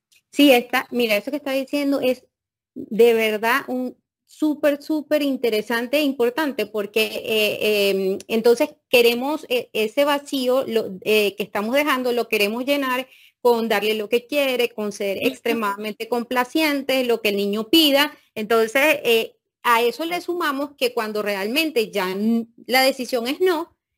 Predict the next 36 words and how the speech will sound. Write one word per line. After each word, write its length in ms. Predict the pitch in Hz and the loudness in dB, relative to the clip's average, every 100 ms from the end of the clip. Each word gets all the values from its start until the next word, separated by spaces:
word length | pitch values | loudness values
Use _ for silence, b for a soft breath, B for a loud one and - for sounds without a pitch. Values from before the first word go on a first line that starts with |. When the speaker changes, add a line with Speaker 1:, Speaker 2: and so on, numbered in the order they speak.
| _ _ | _ _
Speaker 1:
hay 220 | 247 226 240 | 0 0 0
un 100 | 247 | -4
agravante 680 | 247 254 294 294 285 302 302 | -4 -2 0 -2 -2 -6 -2
que 120 | 254 | -4
es 80 | 247 | -2
que 140 | 269 254 | -6 0
el 220 | 240 233 | 0 0
no 240 | 240 233 _ | -4 -6 _
porque 420 | 277 269 - 185 | -4 -2 -4 -4
no, 340 | 185 208 185 - _ _ _ _ _ | 0 -2 -2 -8 _ _ _ _ _
eh, 260 | 226 247 233 | -4 -4 0
que, 160 | 262 247 | 4 4
Speaker 2:
Ujú. 160 | 233 - | 2 2
Speaker 1:
que 120 | 262 | 2
lo 140 | 254 | 2
traemos 520 | - 240 233 226 285 | 0 0 2 0 -2
a 140 | 302 - | -4 0
cuestas, 500 | 294 240 - 196 175 | 0 0 -4 -10 -8
¿no? 180 | 233 320 | -8 -6
Ese 300 | 233 240 269 | -8 -6 -6
no 280 | 277 277 | -4 -6
porque 380 | 277 294 285 226 | -4 -4 -2 -2
no. 240 | 233 226 202 | -2 -4 -4
Entonces 280 | 214 214 | -6 -6
el 60 | 262 | -6
niño 220 | 247 269 | -4 -4
te 80 | 269 | -4
dice, 240 | 277 294 294 | -2 -2 0
"¿Pero 280 | 320 320 320 | 0 0 0
por 240 | 339 330 | -4 0
qué?". 200 | 392 415 b b - | -2 -2 b b 2
"Porque 400 | 302 302 302 294 | 2 4 0 2
no, 320 | 311 294 269 | 2 2 2
porque 320 | 262 262 254 | -2 0 -2
yo 200 | 277 311 | 0 0
digo". 460 | 311 277 175 160 | 2 -2 -2 -8